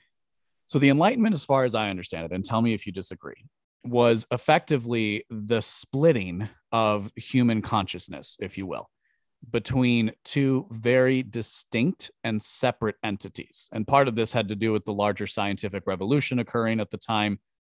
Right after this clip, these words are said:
which was, again, maybe just a product of technology, m-, many other factors that are far too numerous for us to get into.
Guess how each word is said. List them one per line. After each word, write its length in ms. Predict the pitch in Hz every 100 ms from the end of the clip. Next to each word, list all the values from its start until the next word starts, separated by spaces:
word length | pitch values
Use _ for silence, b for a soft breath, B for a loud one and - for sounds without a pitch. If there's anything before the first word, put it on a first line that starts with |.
| _
which 240 | 110 110 113
was, 220 | 104 98
again, 360 | 98 104 101 101
maybe 240 | 101 98
just 220 | 98 -
a 40 | 95
product 340 | 101 95 90
of 100 | 90
technology, 960 | 92 87 101 98 90 95 92 90 90 - _ -
m-, 260 | 101 98 98
many 220 | 101 98
other 160 | 95
factors 500 | 92 98 92 101 92
that 220 | - 95 - _
are 140 | 113 113
far 260 | - 156
too 240 | 147 139 120
numerous 460 | 120 117 107 101
for 120 | - 95
us 120 | -
to 100 | 87
get 140 | 87
into. 240 | 76 -